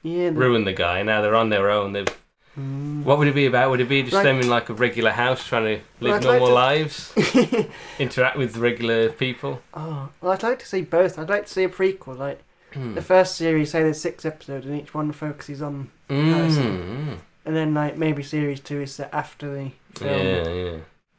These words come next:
Speaker 1: And then, yeah, like you said, just trying to live normal lives.
Speaker 2: <laughs>
Speaker 1: Mm-hmm.
Speaker 2: Yeah, I like, I like all those i-,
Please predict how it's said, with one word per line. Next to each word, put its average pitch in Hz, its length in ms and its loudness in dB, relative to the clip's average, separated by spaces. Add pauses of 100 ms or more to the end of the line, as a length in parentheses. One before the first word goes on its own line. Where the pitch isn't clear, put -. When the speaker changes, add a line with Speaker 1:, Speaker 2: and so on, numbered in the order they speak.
Speaker 1:
And 147 180 -6
then, 139 280 -8 (400)
yeah, 170 220 0
like 151 200 -2
you 156 160 0
said, 143 220 -12
just - 180 -20
trying 160 200 -4
to 196 140 0
live 135 200 0
normal 147 280 2
lives. 147 360 0
Speaker 2:
<laughs> 156 140 4 (1200)
Speaker 1:
Mm-hmm. 143 260 -10 (480)
Speaker 2:
Yeah, 247 380 -2
I 160 120 4
like, 185 360 2
I 151 100 2
like 165 300 0
all 127 180 0
those 156 260 2
i-, 95 160 -4